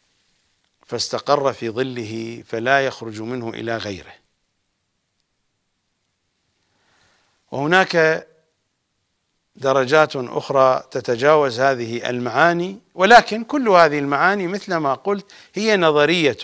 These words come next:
بالنسبة لنا. نحن حتى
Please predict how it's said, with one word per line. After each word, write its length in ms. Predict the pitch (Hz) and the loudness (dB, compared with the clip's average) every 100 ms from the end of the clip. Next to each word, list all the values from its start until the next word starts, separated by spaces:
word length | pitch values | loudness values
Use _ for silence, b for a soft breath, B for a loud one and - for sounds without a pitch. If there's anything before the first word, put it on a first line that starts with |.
| 95 - _ _ _ _ _ _ _ _ _ | -16 -20 _ _ _ _ _ _ _ _ _
بالنسبة 500 | 120 127 151 147 147 - | -6 -4 -2 -2 -2 -2
لنا. 360 | 127 123 90 - _ _ _ _ _ _ _ _ 120 | -6 -6 -8 -18 _ _ _ _ _ _ _ _ -10
نحن 240 | 123 139 | -4 0
حتى 340 | 156 190 - | 2 2 4